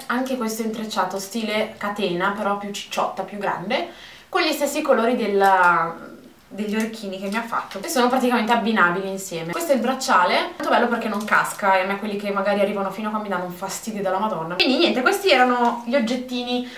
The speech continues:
eh, ricevuti da Maria Rosaria, ossia il cristallo rosa. Anche su di lei troverete la pagina Facebook nell'info box dove potrete acquistare e guardare altri suoi,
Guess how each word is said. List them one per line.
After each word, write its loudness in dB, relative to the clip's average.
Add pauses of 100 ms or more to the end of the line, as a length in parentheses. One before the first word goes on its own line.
(160)
eh, 2
ricevuti 0
da 4
Maria 2
Rosaria, 4
ossia -2
il 0
cristallo 0
rosa. 2
Anche 0
su -10
di -4
lei 4
troverete -2
la 4
pagina 0
Facebook -4
nell'info -4
box 0
dove -2
potrete -6
acquistare -4
e -8
guardare -4
altri -6
suoi, -8